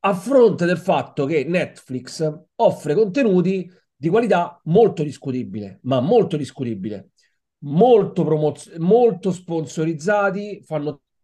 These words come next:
ta-, un battage pubblicitario enorme ai loro prodotti, ad alcuni loro prodotti, poi li vai a vedere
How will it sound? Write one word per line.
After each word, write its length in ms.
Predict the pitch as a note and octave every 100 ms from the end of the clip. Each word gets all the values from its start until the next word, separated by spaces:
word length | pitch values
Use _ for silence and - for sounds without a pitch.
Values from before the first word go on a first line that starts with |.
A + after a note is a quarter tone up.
| -
ta-, 180 | G3+ F#3+
un 240 | D3+ D3
battage 600 | D#3+ D#3+ G3+ G#3 E3+ D#3+
pubblicitario 840 | D#3+ D3 E3 D#3 F3+ F3+ D#3 D#3+
enorme 680 | F3+ G#3 F#3+ D3 C3+ C3+ C3
ai 80 | C#3
loro 180 | D#3+
prodotti, 420 | D3 D#3+ F#3+ E3+ D#3
ad 80 |
alcuni 340 | D#3 D#3+ A3+ F3
loro 180 | F#3 G#3+
prodotti, 580 | B3+ A#3+ A#3+ - C4 - _ _ _
poi 200 | - G#3
li 80 | D#3
vai 160 | F3 F#3+
a 80 | G3
vedere 640 | A#3+ F3+ D#3+ F3 F3